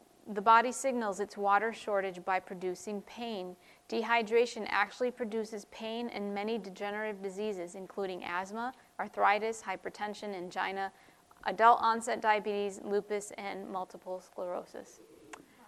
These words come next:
So interesting. These are all things that he studied out. Um, I found that to be very interesting. But this is what he, oh, I'll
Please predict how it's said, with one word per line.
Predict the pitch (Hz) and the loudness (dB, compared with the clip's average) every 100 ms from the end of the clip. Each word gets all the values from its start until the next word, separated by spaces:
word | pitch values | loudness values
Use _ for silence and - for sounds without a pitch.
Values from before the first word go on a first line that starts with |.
| - | -20
So | - 240 233 | 0 2 4
interesting. | 285 302 285 226 190 180 | 2 0 0 -2 -2 0
These | 220 233 | 2 6
are | |
all | 233 240 | 8 6
things | 233 233 226 | 4 -2 0
that | 220 | -2
he | 214 214 | -2 -4
studied | 202 - 214 226 214 | -2 4 4 6 6
out. | 214 180 - - - - | 6 4 -2 -20 -10 0
Um, | 202 190 180 190 - - | 2 2 0 -6 -14 -14
I | 208 190 | -12 0
found | 214 208 | 2 4
that | 214 214 - | 4 4 0
to | |
be | 196 196 | -6 -4
very | 175 196 202 208 | -2 2 2 2
interesting. | 196 185 190 - 180 170 - _ | -2 -6 -10 -10 -12 -12 -18 _
But | 226 226 | -2 0
this | 294 | 0
is | 294 254 | 0 4
what | 247 | 4
he, | 233 240 240 - | 4 2 0 0
oh, | 208 185 196 - | 0 0 0 4
I'll | 214 220 - | 6 6 0